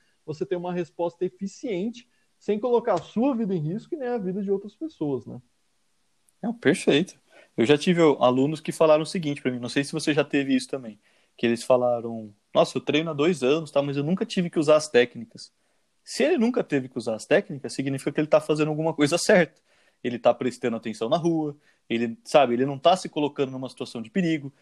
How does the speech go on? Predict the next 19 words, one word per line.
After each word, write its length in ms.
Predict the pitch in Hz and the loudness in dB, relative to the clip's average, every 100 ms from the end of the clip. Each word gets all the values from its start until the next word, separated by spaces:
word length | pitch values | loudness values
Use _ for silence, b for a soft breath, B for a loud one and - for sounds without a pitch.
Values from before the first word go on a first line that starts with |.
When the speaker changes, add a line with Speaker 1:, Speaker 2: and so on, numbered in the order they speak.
| _ - | _ -2
Speaker 2:
ele 140 | 123 | 0
tá 140 | 127 139 | 2 2
conseguindo 440 | 147 - 131 135 | 0 -8 -6 -6
controlar 580 | - 151 156 151 135 143 | -2 -4 0 2 4 2
melhor 460 | 156 139 127 131 127 - | 0 -4 0 0 -2 -12
as 140 | 113 | -8
atitudes 520 | 117 - 113 127 120 135 | -6 -8 -6 -4 -4 -2
dele. 380 | 143 147 143 | 2 2 0
Speaker 1:
Mas 180 | 127 131 | -2 -4
você 280 | 127 135 156 | -6 -8 -8
sabe, 480 | - 160 151 120 107 _ _ | -2 0 0 -2 -14 _ _
você 180 | _ 123 | _ -10
sabe 280 | 147 135 117 | -4 -4 -4
o 20 | |
que 120 | - | -12
que 100 | 113 | -8
é 80 | 113 | -6
isso, 280 | 139 120 - | -4 -6 -10
cara? 240 | - - | -14 -14